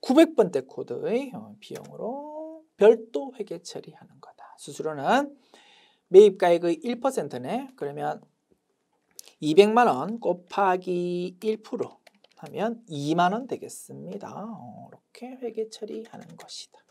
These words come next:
자, 돈 나가는 거는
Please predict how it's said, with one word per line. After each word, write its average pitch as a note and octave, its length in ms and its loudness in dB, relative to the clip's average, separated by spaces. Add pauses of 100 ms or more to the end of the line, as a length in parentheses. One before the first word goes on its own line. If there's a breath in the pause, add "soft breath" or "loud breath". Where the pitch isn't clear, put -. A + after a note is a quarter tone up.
(800 loud breath)
자, - 220 -12
돈 G3+ 320 10
나가는 F3+ 480 4
거는 F3 320 -2